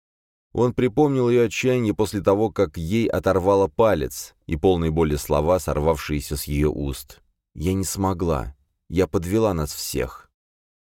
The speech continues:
Дал сознавал, какое бремя лежит на ней. Протянув руку, он коснулся ее колена,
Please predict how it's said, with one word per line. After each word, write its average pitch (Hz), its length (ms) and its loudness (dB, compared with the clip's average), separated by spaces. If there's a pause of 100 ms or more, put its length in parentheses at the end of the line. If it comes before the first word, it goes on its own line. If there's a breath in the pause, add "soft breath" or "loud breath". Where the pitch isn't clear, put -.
(360)
Дал 92 320 4
сознавал, 92 600 0
какое 85 320 2
бремя 95 440 0
лежит 82 420 -4
на 76 120 0
ней. 55 500 -8
Протянув 120 500 -2
руку, 131 300 0
он 104 180 0
коснулся 117 580 0
ее 85 300 0
колена, 76 640 0